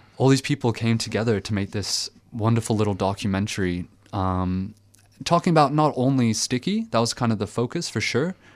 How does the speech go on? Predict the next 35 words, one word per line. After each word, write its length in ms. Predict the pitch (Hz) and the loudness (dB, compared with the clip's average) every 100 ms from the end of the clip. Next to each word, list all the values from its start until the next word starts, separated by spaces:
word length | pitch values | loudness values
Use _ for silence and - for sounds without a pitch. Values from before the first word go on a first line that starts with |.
| _ - | _ -2
uh, 460 | 101 98 98 98 - - _ _ | 0 2 2 0 -4 -14 _ _
but 180 | 110 107 | 0 2
also 260 | 117 113 120 | 2 0 0
talking 260 | 110 110 | -2 0
about 140 | 98 87 | -2 0
the 100 | 92 | -2
other 160 | 92 | -2
businesses 600 | 85 139 147 120 92 90 | -2 0 0 0 0 -2
down 180 | - 92 | 0 0
in 100 | 87 | 0
the 100 | 87 | -2
arcade. 460 | 87 - 92 85 92 - - - - | -4 -4 -4 -4 -6 -14 -20 -20 -4
So 200 | - 107 | 0 2
for 100 | 117 | 4
those 200 | 113 117 | 4 2
who 40 | |
don't 160 | 107 92 | 0 0
know 140 | 101 | -2
the 80 | 92 | -2
story, 560 | - 107 101 92 90 - | -2 -2 0 0 -2 -4
um, 440 | 98 92 92 92 | -2 0 -2 -2
when 120 | 117 101 | -2 0
the 60 | |
new 160 | 101 101 | 2 2
metro, 580 | 98 101 - 92 95 - - | 2 0 0 0 0 -4 -4
metro 380 | 117 104 110 98 | -2 0 0 0
tunnel, 400 | - 98 92 - - - - _ | 0 0 0 -4 -14 -20 -20 _
uh, 500 | 110 95 92 92 90 - | -2 0 0 0 -2 -6
was 600 | 123 104 95 92 95 - - _ - _ _ 131 | -6 0 2 2 2 2 -2 _ -20 _ _ -12
kinda 220 | - 113 | 0 2
just 240 | 104 107 - | 4 2 2
starting, 480 | - 104 101 90 104 | 4 4 4 0 -2
it 60 | |
became 260 | 107 113 101 | -4 -2 -2
aware 500 | 95 98 95 95 | 0 2 2 2